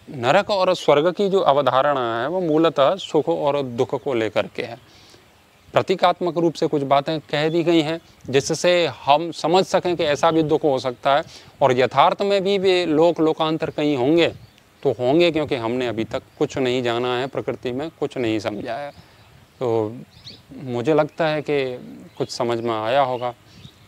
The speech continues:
तो जब भी हम दुखी हैं तो समझ जाइए आप नरक में पड़े हैं, और जब भी आप सुखी हैं तब समझ जाइए कि आप स्वर्ग में पड़े हैं, आनंद भोग रहे हैं स्वर्ग का। तो इस समय मैं स्वर्ग में हूँ,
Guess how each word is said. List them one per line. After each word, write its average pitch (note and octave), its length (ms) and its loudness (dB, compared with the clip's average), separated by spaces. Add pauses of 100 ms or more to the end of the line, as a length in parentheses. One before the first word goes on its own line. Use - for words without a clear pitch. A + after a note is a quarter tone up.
(100)
तो A#2 320 -2 (280)
जब C#3+ 240 2
भी F#3 220 4
हम F3+ 180 0
दुखी D3+ 280 0
हैं D3+ 180 -2
तो D3 100 -2
समझ C3 260 -2
जाइए D3 300 4
आप C#3 180 2
नरक B2+ 340 0
में D#3 140 -2
पड़े D#3+ 220 0
हैं, B2 180 -4 (480)
और C3 80 0
जब F#3+ 280 0
भी G3 140 4
आप D3+ 160 4
सुखी - 280 -6
हैं B2+ 160 -4
तब C3 140 -4
समझ A2+ 280 -8
जाइए G2+ 320 -6
कि C3+ 100 -8
आप B2+ 220 -6 (640)
स्वर्ग C3+ 360 0
में B2 320 -2 (540)
पड़े B2 160 2
हैं, C3+ 340 -4
आनंद B2 320 0
भोग A2 260 -2
रहे G#2 220 -8
हैं A#2 500 -14
स्वर्ग C#3 380 0
का। - 200 -4 (760)
तो A#2 420 -2
इस C#3 120 -4
समय C3+ 400 -6 (1200)
मैं B2+ 140 -8
स्वर्ग A2+ 280 0
में G#2 220 -2
हूँ, A2 120 -14